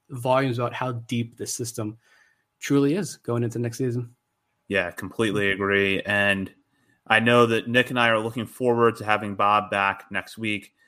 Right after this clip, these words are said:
Speaker 2: I think Bob is at Disney right now, probably telling Donald Duck how good Gene Pinto is.
Speaker 1: <laughs>
Speaker 2: At least that's what I think that Bob is doing. I don't know. We'll confirm that next week. But, uh, hopefully he's enjoying his vacation,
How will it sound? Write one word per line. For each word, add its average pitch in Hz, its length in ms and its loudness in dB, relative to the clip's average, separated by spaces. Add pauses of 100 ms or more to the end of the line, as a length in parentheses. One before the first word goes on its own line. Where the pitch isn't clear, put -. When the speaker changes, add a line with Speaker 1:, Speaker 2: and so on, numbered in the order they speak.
(120)
Speaker 2:
I 135 60 -6
think 208 220 0
Bob 131 320 6
is 101 200 -4
at 113 280 2
Disney 117 320 -2
right 113 280 0
now, 110 220 0
probably 120 600 0
telling 110 360 -6
Donald 101 360 -2
Duck 101 240 -2
how 98 160 0
good 95 280 -6
Gene 95 220 -8
Pinto 107 460 -6
is. 107 340 -4
Speaker 1:
<laughs> - 60 -6
Speaker 2:
At 127 100 -2
least 127 200 -2
that's 165 120 -4
what 135 100 6
I 110 40 6
think 123 280 0
that 120 160 -2
Bob 110 240 4
is 107 120 -12
doing. 110 260 -4
I 101 80 -2
don't 107 220 -6
know. 104 300 0 (280)
We'll 107 220 0
confirm 110 500 -2
that 104 240 2
next - 240 -6
week. 98 320 -10 (540)
But, 104 200 6
uh, 95 320 2 (400)
hopefully 135 300 4
he's 120 160 2
enjoying 113 420 0
his 107 140 -4
vacation, 107 800 -2